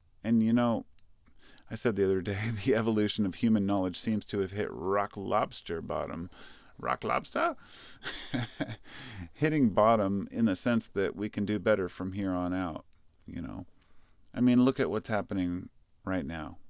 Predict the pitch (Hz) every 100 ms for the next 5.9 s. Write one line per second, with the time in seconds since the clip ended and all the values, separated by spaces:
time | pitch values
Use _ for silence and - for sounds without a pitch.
0 | - 85 - - - 71 69 - - -
1 | _ - - _ _ - - - 120 156
2 | 139 92 95 110 110 90 - - - -
3 | _ _ - _ _ - 101 120 117 95
4 | 95 90 95 95 107 104 85 78 - 76
5 | - 78 - 76 - - 90 - 80